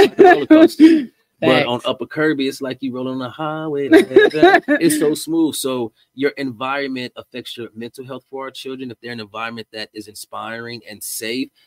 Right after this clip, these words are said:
Speaker 1: they will view the world as such. And criminal justice reform, um, is very important to me. We talk about being tough, tough on crime. That's dog whistle, getting tough on Black people. So
Speaker 2: Mm.
Speaker 1: let's talk about when they come out of prison. Texas has forty-five hundred restrictions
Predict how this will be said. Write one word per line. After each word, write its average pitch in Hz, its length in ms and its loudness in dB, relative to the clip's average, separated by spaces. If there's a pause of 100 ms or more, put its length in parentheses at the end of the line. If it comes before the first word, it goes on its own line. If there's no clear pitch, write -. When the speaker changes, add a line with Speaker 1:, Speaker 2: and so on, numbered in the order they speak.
(160)
Speaker 1:
they 123 160 -4
will 120 300 -4
view 110 180 -10
the 104 100 -10
world 98 440 -16
as 92 180 -10
such. - 400 -10 (400)
And - 80 -6
criminal 147 320 0
justice 123 440 -6
reform, 95 600 -12
um, 101 280 -12
is 113 140 -8
very 117 300 -6
important 104 400 -10
to - 160 -10
me. 85 260 -16
We 117 80 -10
talk 127 180 -10
about 113 220 -8
being 113 180 -6
tough, - 300 -10
tough 113 240 -10
on 107 140 -10
crime. 95 380 -12 (220)
That's 113 160 -8
dog 117 320 -2
whistle, 107 300 -6
getting 98 180 -10
tough - 240 -16
on 95 140 -18
Black 87 240 -14
people. 85 340 -18 (100)
So 147 60 2
Speaker 2:
Mm. 180 400 6
Speaker 1:
let's 160 140 2
talk - 240 -8
about 117 280 -2
when 110 240 -6
they 120 140 -4
come 117 300 -8 (120)
out 131 400 0
of 110 220 -10
prison. 120 540 0 (240)
Texas 139 360 -6
has 120 220 -6
forty-five 123 540 -6
hundred 113 280 -10
restrictions 113 680 -8